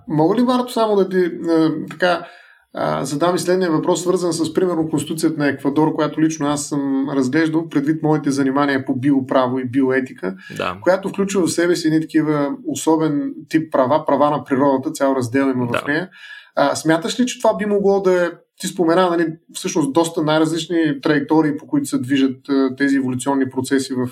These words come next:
Speaker 1: а, конституциите днес, но смяташ ли, че това би могло да е още една нова вълна или група, нали, както поколение,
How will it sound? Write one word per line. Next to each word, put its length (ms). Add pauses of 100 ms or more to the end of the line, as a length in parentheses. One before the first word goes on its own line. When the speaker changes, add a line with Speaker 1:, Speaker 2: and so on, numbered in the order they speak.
Speaker 1:
а, 240
конституциите 560
днес, 260 (420)
но 60
смяташ 380
ли, 60
че 140
това 200
би 80
могло 300
да 120
е 40
още 260
една 220
нова 320
вълна 520
или 240
група, 400 (220)
нали, 300
както 340
поколение, 600